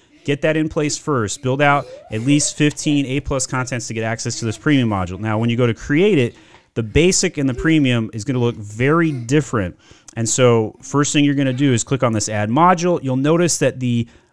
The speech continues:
the dog options here, and if, by the way, if you're wondering, yes, Amazon is obsessed with dogs.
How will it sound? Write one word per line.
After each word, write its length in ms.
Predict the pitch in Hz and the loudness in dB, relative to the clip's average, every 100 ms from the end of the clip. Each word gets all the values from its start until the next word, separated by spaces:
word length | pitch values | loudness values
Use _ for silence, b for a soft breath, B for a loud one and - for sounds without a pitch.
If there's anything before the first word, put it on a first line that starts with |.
| _ | _
the 80 | 113 | -4
dog 440 | 101 135 135 151 143 | 0 4 6 4 2
options 420 | 127 143 180 180 | 2 2 2 -2
here, 120 | 190 | -2
and 80 | 143 | -2
if, 100 | 117 | -2
by 140 | 120 117 | -6 -6
the 40 | |
way, 60 | 110 | -6
if 100 | - | -6
you're 120 | 123 | -4
wondering, 420 | 131 117 98 90 _ - | -4 -4 -8 -12 _ -4
yes, 340 | 135 139 - | 0 2 2
Amazon 400 | 135 143 135 131 | 2 2 2 0
is 200 | 123 135 | 0 -4
obsessed 400 | 135 - 127 - | -2 -2 -2 -4
with 100 | 123 | 0
dogs. 540 | 120 101 110 156 - | 2 2 0 -6 -8